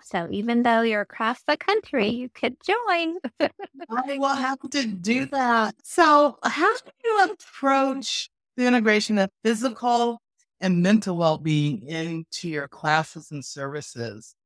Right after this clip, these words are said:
Speaker 2: 'Cause sometimes people focus on the mental, sometimes on the
Speaker 1: Mm-hmm.
Speaker 2: physical, but your work seems to bring them together.
Speaker 1: Mm-hmm.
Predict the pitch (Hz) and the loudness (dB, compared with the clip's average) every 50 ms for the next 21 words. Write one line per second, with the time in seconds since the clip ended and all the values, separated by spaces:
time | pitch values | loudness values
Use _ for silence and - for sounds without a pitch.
0 | _ _ _ _ _ _ _ _ _ _ - 151 151 147 147 135 - - _ _ | _ _ _ _ _ _ _ _ _ _ -14 -12 -12 -12 -12 -14 -20 -20 _ _
1 | _ _ _ _ - 214 226 214 220 220 208 202 196 - - 196 185 - 180 175 | _ _ _ _ -2 -2 0 2 2 2 2 2 0 -4 -8 -10 -6 -2 0 0
2 | 165 160 165 - _ _ _ _ _ _ _ _ _ _ _ _ _ _ _ _ | 0 0 -2 -8 _ _ _ _ _ _ _ _ _ _ _ _ _ _ _ _
3 | _ _ _ _ _ - 175 160 - 175 - 170 156 151 151 139 135 147 170 196 | _ _ _ _ _ -6 -4 -4 -4 -4 -4 -2 -2 0 0 0 0 0 0 0
4 | 214 - 214 214 208 208 208 208 202 208 208 175 160 - - 151 147 151 - _ | 0 2 4 4 6 6 6 6 4 4 2 -2 -6 -10 -10 -12 -12 -12 -16 _
5 | - 139 131 135 - - 135 127 113 - - - 214 214 214 202 190 202 202 - | -16 -14 -14 -14 -14 -12 -10 -10 -10 -12 -12 -4 0 2 2 2 0 -2 -4 -4
6 | 202 196 190 185 185 185 180 175 - 151 143 135 156 175 190 190 190 175 165 165 | -4 -2 0 0 0 0 -2 -4 -6 -8 -4 -2 0 2 2 2 2 2 2 0
7 | 165 - - - 160 151 151 147 - - - 147 127 135 139 139 139 135 127 120 | -2 -4 -12 -14 -12 -12 -10 -12 -12 -14 -16 -18 -18 -16 -16 -14 -14 -12 -10 -10
8 | 113 117 120 - - - 120 117 110 117 107 92 - - - - _ _ _ _ | -10 -10 -12 -14 -18 -18 -18 -18 -16 -16 -16 -16 -18 -20 -20 -20 _ _ _ _
9 | _ _ _ _ _ _ _ _ _ _ _ _ _ _ _ - 262 233 214 226 | _ _ _ _ _ _ _ _ _ _ _ _ _ _ _ 0 2 2 2 2